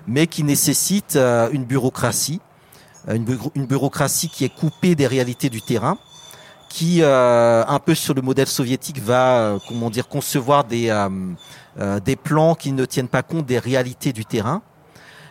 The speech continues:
et, euh, qui, euh, aussi ne va pas mettre, euh, en lien, euh, des, euh, des zones de production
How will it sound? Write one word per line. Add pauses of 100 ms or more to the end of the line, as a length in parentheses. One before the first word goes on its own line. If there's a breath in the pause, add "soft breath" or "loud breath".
(160 loud breath)
et,
euh,
qui,
euh,
aussi
ne
va
pas
mettre,
euh,
en
lien, (460 loud breath)
euh,
des,
euh, (800)
des
zones
de
production